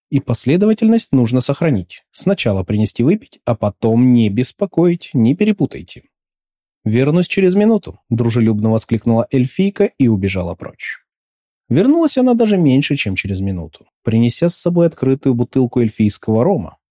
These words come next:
марки "Дубовая стрела". Не самый лучший, но и далеко не самый худший из тех, что можно встретить в сомнительных кабаках. И пару бокалов со льдом.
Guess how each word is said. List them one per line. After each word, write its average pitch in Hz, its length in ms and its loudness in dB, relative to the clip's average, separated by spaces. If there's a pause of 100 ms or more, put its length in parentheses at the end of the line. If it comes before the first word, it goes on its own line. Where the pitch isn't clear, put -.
(140)
марки 202 440 2
"Дубовая 110 560 0
стрела". - 500 -8 (360)
Не 165 120 2
самый 180 300 0
лучший, 120 420 0 (140)
но 147 240 2
и 247 80 2
далеко 180 320 0
не 180 100 2
самый 180 280 -2
худший 120 420 -2
из - 160 -6
тех, - 440 -6
что - 280 -4
можно 135 320 2
встретить 110 420 -2
в - 40 -12
сомнительных 95 600 -4
кабаках. - 540 -10 (280)
И 262 180 4
пару 220 340 0
бокалов 87 420 -4
со - 120 -10
льдом. 76 240 -14